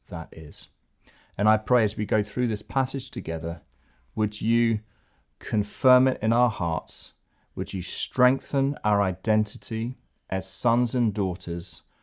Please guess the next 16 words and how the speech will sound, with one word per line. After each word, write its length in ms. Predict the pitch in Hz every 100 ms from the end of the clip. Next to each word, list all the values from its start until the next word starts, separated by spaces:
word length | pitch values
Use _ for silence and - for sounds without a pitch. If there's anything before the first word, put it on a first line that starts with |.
| _ _ _ _ _ _ _
of 160 | 98 98
our 140 | 92
Heavenly 520 | - 117 107 104 101
Father? 600 | - - 85 82 87 98 - _ _ _ _ _ _ -
And 140 | 98
I 80 | 98
pray 300 | - 127 127
for 160 | 110
those 300 | 98 117 117
who 60 | 104
don't 200 | 104 123
even 320 | 127 98 98
know 180 | 110 110
what 200 | 90 -
that 200 | 92 -
means, 800 | 95 101 117 87 71 - -